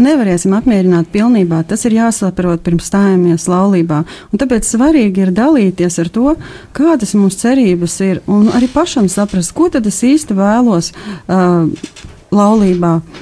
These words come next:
Ā, kas ir tas, ko es ceru, ko es vēlos sagaidīt? Jo bieži ir tā, ka varbūt mums ir tādas cerības, kas vispār nav iespējami realizēt, kad kaut kādas,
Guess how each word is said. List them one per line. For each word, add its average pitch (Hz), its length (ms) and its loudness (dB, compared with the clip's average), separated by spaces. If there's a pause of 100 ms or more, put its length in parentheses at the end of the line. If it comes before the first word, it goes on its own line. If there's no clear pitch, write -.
(360)
Ā, - 120 2 (920)
kas 302 240 0
ir 196 120 -2
tas, 214 260 -2 (180)
ko 214 160 0
es - 160 -2
ceru, 202 400 2 (220)
ko 202 100 2
es - 80 -4
vēlos 214 320 2
sagaidīt? 175 540 0 (340)
Jo 214 80 2
bieži 254 320 2
ir 202 80 -4
tā, 262 160 0
ka 226 140 -2
varbūt 202 240 0
mums 202 180 2
ir 202 80 -4
tādas 254 380 0
cerības, 262 560 2
kas - 240 -4
vispār 320 260 0
nav 269 160 4
iespējami 220 540 2
realizēt, 180 680 0
kad 190 220 -6
kaut 240 180 -2
kādas, 226 300 -2